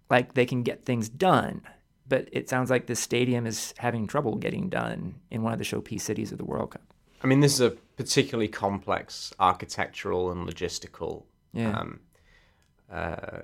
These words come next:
Speaker 2: stadium project.
Speaker 1: Mm-hmm.
Speaker 2: Um, I, it strikes me that, um, another issue here is not so much the political sphere, but the economic sphere in Russia. So
Speaker 1: Mm.
Speaker 2: never mind, um,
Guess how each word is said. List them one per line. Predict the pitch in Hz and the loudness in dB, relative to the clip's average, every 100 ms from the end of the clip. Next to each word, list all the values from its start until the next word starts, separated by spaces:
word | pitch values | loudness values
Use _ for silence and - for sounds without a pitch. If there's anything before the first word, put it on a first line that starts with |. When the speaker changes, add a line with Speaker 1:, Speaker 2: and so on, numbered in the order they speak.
| - | -14
Speaker 2:
stadium | - - 92 92 90 82 85 - | -8 0 2 2 0 -2 -4 0
project. | 95 90 - - - - - _ - | 2 2 0 -4 -6 -14 -20 _ -6
Speaker 1:
Mm-hmm. | 120 117 - _ - | -4 -6 -10 _ -2
Speaker 2:
Um, | 92 92 92 87 - _ _ _ _ _ _ - | 0 0 -2 -6 -16 _ _ _ _ _ _ -2
I, | 123 - | -2 4
it | 151 147 | 4 4
strikes | - 156 160 156 - | 4 6 6 6 2
me | 131 127 | 4 4
that, | 104 110 98 - - - | 4 4 4 0 -4 -4
um, | 104 98 98 95 - _ _ | -2 -2 -2 -4 -8 _ _
another | - 110 113 113 110 110 123 | -2 6 6 8 6 4 0
issue | 110 - 110 98 | 0 0 0 -2
here | 92 110 101 95 92 - - | 2 4 6 4 0 -6 -10
is | 104 - - | -8 -8 -8
not | 127 135 127 | 4 4 6
so | 131 | 4
much | 117 - - | 2 0 -8
the | |
political | - 107 110 - 110 | -2 2 2 0 -4
sphere, | - 101 92 | -2 -2 -2
but | 85 | 0
the | 95 | -2
economic | - 98 101 - | 0 -2 -2 -4
sphere | - 90 90 | -4 -2 -2
in | 87 | -2
Russia. | 85 85 80 85 | -6 -8 -10 -10
So | - 101 98 117 | -2 4 4 4
Speaker 1:
Mm. | 123 _ _ _ _ _ _ - - | 0 _ _ _ _ _ _ -18 0
Speaker 2:
never | 123 123 | 6 8
mind, | 123 113 110 107 101 98 - | 10 10 8 6 2 -4 -8
um, | 95 92 90 90 85 | -2 0 0 -4 -10